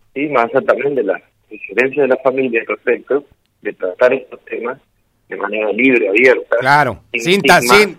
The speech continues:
Speaker 2: claro, sin
Speaker 1: Es
Speaker 2: tantas
Speaker 1: una
Speaker 2: cosas.
Speaker 1: cuestión de voluntad de, de la, de la misma persona. O sea,
Speaker 2: Claro.
Speaker 1: hoy, Martín, eh, en tu caso, en mi caso, o sea, hablar antes de infección de transmisión sexual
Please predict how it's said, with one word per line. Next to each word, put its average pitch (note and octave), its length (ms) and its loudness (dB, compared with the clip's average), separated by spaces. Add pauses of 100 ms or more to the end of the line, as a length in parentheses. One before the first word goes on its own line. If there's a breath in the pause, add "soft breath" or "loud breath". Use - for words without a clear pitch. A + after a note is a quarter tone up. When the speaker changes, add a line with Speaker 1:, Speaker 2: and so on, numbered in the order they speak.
(140)
Speaker 2:
claro, C#3 540 2
sin F3 200 -4
Speaker 1:
Es - 60 -4
Speaker 2:
tantas E3+ 300 0
Speaker 1:
una - 80 -20
Speaker 2:
cosas. D3+ 320 -6
Speaker 1:
cuestión F3 420 -2
de C#3+ 80 4
voluntad B2 640 2 (120)
de, - 60 -12 (680)
de G#2+ 80 -20
la, F#2+ 100 -10 (120)
de - 100 -20
la A2 160 -4
misma A#2 260 -6
persona. C#3 560 2
O - 80 -16
sea, - 60 -20
Speaker 2:
Claro. D3+ 360 2
Speaker 1:
hoy, D3 400 4 (1040)
Martín, A2+ 640 -6 (140)
eh, G2 300 -16 (400)
en - 140 -20
tu G2+ 100 -10
caso, B2 280 2 (180)
en - 60 -20
mi G2+ 100 -20
caso, A#2+ 380 -2
o G#2 120 -4
sea, A#2 160 4 (120)
hablar A2+ 340 2
antes F3+ 280 0
de D#3+ 60 0
infección C3 380 -4
de C3 40 -8
transmisión B2 420 -2
sexual - 420 -4